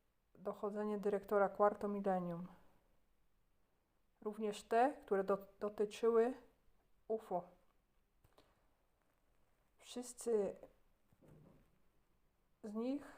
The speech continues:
którzy wys-, występują w tym programie, mieli jakieś, jakieś ciekawe spotkania. Teraz, em, na tej wystawie też pokazano kilka tych ujęć.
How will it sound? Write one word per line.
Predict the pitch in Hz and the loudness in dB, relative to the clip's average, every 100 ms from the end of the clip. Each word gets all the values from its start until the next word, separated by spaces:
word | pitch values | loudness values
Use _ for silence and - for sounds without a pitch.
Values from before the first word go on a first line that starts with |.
| - - - - | -20 -20 -20 -12
którzy | 233 220 220 | -8 -2 -2
wys-, | 226 - - - - | -2 -4 -6 -4 -2
występują | 226 - 220 240 240 | -2 0 0 2 0
w | 220 | 0
tym | 240 220 | 0 0
programie, | 214 214 214 226 269 | 2 2 4 4 2
mieli | 226 208 202 208 | 0 0 0 0
jakieś, | 208 208 208 208 - - - - _ _ | 0 0 -2 -4 -6 -14 -16 -20 _ _
jakieś | 214 - 220 - | -16 -8 -8 -2
ciekawe | 214 214 208 208 | -2 4 4 2
spotkania. | - 208 - 190 180 175 170 - - - - _ _ _ _ _ _ _ _ | -2 -4 -2 0 0 -2 -6 -16 -20 -20 -20 _ _ _ _ _ _ _ _
Teraz, | 220 233 262 - - - | 2 6 8 6 2 0
em, | 196 196 185 185 - - - - _ - _ - | 2 2 0 -4 -12 -20 -20 -20 _ -20 _ -16
na | 220 | -10
tej | 214 220 | -4 -2
wystawie | 214 - 233 220 214 214 208 214 - - - _ _ - - - - - - - - - | -4 4 6 6 6 4 4 2 -6 -20 -20 _ _ -20 -20 -20 -20 -20 -20 -20 -20 -2
też | 240 247 - - - - - - | -2 -2 -16 -20 -20 -20 -8 -2
pokazano | 214 220 202 220 214 214 202 196 - - - - _ _ _ _ _ - | 4 4 4 4 4 4 4 4 0 -4 -18 -20 _ _ _ _ _ -16
kilka | 226 220 220 | -14 -4 -4
tych | 214 214 | -2 -2
ujęć. | 214 190 180 180 - | 0 0 -2 -8 -12